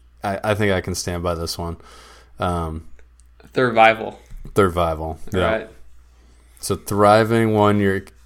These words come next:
Speaker 1: also in survival mode. And I, I think for me, that's really my, my goal for the last few months. And I, I'll be honest, I've, I've mainly been in survival mode. What about you?
Speaker 2: Yeah, I think I agree.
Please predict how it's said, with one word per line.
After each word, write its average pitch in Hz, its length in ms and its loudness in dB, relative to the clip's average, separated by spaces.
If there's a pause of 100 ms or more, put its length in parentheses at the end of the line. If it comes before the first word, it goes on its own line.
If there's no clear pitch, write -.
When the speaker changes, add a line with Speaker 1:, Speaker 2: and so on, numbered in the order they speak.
(320)
Speaker 1:
also 98 480 2
in 87 120 -4
survival 80 460 -6
mode. 78 260 -10
And 90 160 -6
I, 92 300 -6
I - 20 -4
think 98 260 -2
for - 180 -2
me, 113 240 2
that's 101 360 -4
really 98 380 0 (440)
my, 92 200 -2 (140)
my 95 200 -2
goal 85 360 -2
for 104 140 -4
the 104 80 0
last 110 280 0
few 113 120 -2
months. 110 280 0
And 98 80 -2
I, 90 260 -4
I'll 107 140 2
be 98 120 0
honest, 92 340 -2
I've, 95 340 -8
I've 98 220 -2
mainly 92 420 -2
been 85 180 -8
in 82 100 -10
survival 82 460 -8
mode. 82 380 -10
What 98 140 -2
about 85 240 -4
you? 85 240 -6 (680)
Speaker 2:
Yeah, 113 180 -2
I 107 40 -4
think 110 160 -12
I 107 60 -10
agree. 107 400 -10